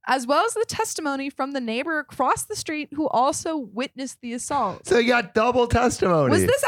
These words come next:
Speaker 1: outside their house?
Speaker 2: Was
Speaker 1: I
Speaker 2: this
Speaker 1: thought
Speaker 2: a
Speaker 1: they
Speaker 2: World
Speaker 1: were,
Speaker 2: Star?
Speaker 1: I thought they were, uh, I thought they were at a club.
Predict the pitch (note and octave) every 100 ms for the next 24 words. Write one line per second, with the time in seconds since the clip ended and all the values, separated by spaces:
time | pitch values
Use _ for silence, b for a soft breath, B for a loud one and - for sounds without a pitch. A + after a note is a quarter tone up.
0 | C5+ - A#3+ B3 F4 A#3+ G3+ F3+ - C5+
1 | - - D3+ F4+ D5 G#4+ G4 D#3+ D4 A#3+
2 | - B2 G#2 E2+ D#2 D#2+ C#4 G4 G4 F4+
3 | E4 D#4 C4+ - B3 D4 D#4+ E4+ D4+ A3
4 | - B3 G#3 F3+